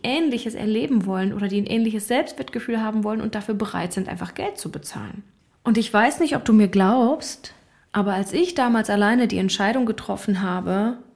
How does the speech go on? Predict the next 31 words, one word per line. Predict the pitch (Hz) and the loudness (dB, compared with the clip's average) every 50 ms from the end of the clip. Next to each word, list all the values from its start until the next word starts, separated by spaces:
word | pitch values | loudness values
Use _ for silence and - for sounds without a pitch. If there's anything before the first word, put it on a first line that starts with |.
| _ - | _ -12
dass | - 185 180 - | -10 -10 -8 -6
ich | 185 - - | -4 0 0
nicht | 240 269 269 - | 0 0 0 -4
zurück | - 262 254 254 247 | -4 -4 -4 -4 -2
ins | 240 233 220 - | -2 -2 -2 -2
Büro | - 214 202 202 220 240 233 | -4 -4 0 0 0 0 0
gehe, | 240 - 185 180 180 180 196 226 247 240 - - _ _ _ _ - - _ _ _ _ _ | -2 -4 -4 -2 -2 -2 -2 -2 -4 -6 -10 -18 _ _ _ _ -20 -20 _ _ _ _ _
ey, | - 190 196 196 | -6 -4 -2 -2
da | 202 | -2
sind | 196 202 202 202 - - | 0 -2 -2 -2 -2 -4
alle | 208 208 202 214 226 247 | -4 -2 0 0 0 -2
Fälle | 240 - - - 226 196 185 | -4 -6 -4 -2 -2 -2 -2
davon | 185 185 180 - 185 180 180 | -2 -4 -6 -6 -6 -6 -4
geschwommen. | 185 190 - - 185 185 190 | -6 -6 -6 -6 -4 -4 -4
Ich | 190 - - | -4 -4 -6
hatte | 208 208 202 190 185 | -8 -6 -6 -4 -2
wirklich | 190 233 277 285 - 254 226 - - - | -2 -2 -2 -2 -4 -6 -6 -8 -8 -8
panische | - 208 196 190 196 196 196 - - - | -6 -4 -2 -2 -4 -4 -4 -6 -8 -6
Angst. | - 170 175 190 202 - - - - - _ _ _ - - - _ | -4 -4 -4 -4 -6 -8 -12 -16 -20 -20 _ _ _ -20 -20 -10 _
Ich | 214 208 - - | -8 -6 -2 -2
hatte | 269 269 262 - - - - | -2 0 0 -6 -6 -2 0
Angst, | 208 226 240 247 269 294 - - - - - _ | 0 2 2 2 0 -2 -4 -10 -16 -20 -14 _
dieses, | - 208 190 202 196 196 - - - _ | -4 -4 -2 -2 -2 -4 -6 -8 -10 _
dieses | - 202 185 190 185 - | -6 -4 -4 -4 -2 0
neue | 208 196 208 220 226 | 0 0 2 2 2
Leben | 226 220 220 247 269 254 208 202 - | 2 2 2 2 0 2 0 0 0
anzunehmen, | - 190 196 190 - - 180 190 190 185 202 185 190 | 0 -2 -2 -2 -2 -2 -2 -2 -2 -2 -2 -4 -2
die | 190 190 | 0 2
neue | 196 202 208 226 226 | 2 2 2 0 0
Persönlichkeit | 226 - 233 208 208 247 277 269 220 190 - - 196 185 - - | -2 -2 -2 -2 0 2 2 2 0 0 -2 -4 -6 -6 -4 -4
anzunehmen. | 180 185 180 - - 190 190 185 185 185 185 190 | -4 -4 -4 -4 -2 0 0 0 0 -2 -4 -4